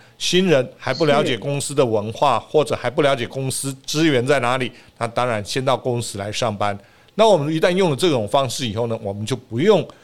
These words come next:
Speaker 1: 去急着说我要再花钱去租房子，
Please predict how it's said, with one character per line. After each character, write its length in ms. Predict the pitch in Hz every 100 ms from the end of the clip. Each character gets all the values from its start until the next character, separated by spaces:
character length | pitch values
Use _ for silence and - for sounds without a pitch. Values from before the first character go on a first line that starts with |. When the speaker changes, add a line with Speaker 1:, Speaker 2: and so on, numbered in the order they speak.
| - _
Speaker 1:
去 160 | - 151
急 180 | -
着 140 | 127 123
说 160 | 127
我 160 | 123 104
要 140 | 117
再 180 | 117 120
花 260 | 95 127 127
钱 300 | - 101 107
去 100 | 123
租 240 | - 123
房 320 | 127 107 110
子， 400 | 120 127 127 117